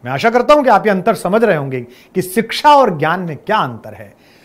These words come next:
अंग्रेजों ने जब इस देश की शिक्षा पद्धति का निर्माण किया और इसे बनाया, तो उनकी इच्छा थी कि दुनिया के दो तिहाई नक्शे पर फहराने वाला यूनियन जैक ऐसे सेवकों के हाथ में रहे, जो सदा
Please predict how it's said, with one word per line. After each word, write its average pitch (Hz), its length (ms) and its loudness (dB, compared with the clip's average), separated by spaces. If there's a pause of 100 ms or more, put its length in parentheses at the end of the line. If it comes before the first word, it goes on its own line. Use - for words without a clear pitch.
(400)
अंग्रेजों 285 480 4
ने 254 120 0
जब 247 140 2
इस 202 80 -2
देश 180 280 0
की 226 120 -4
शिक्षा 220 320 -4
पद्धति 208 420 -2
का 196 100 -2
निर्माण 165 420 -2
किया 113 260 -8
और 170 340 -6
इसे 170 160 -8
बनाया, 127 520 -4 (540)
तो 254 60 0
उनकी 269 260 0
इच्छा 277 340 0
थी 170 420 -8 (380)
कि 180 60 -4
दुनिया 240 320 0
के 226 100 -2
दो 202 220 0
तिहाई 247 380 0
नक्शे 196 320 -2
पर 208 160 -4
फहराने 185 400 -2
वाला 190 220 0
यूनियन 170 460 -4
जैक 165 320 0 (920)
ऐसे 220 240 2
सेवकों 285 480 0
के 233 140 -6
हाथ 143 260 0
में 127 100 -8
रहे, 127 340 -6 (540)
जो 180 100 -4
सदा 254 640 2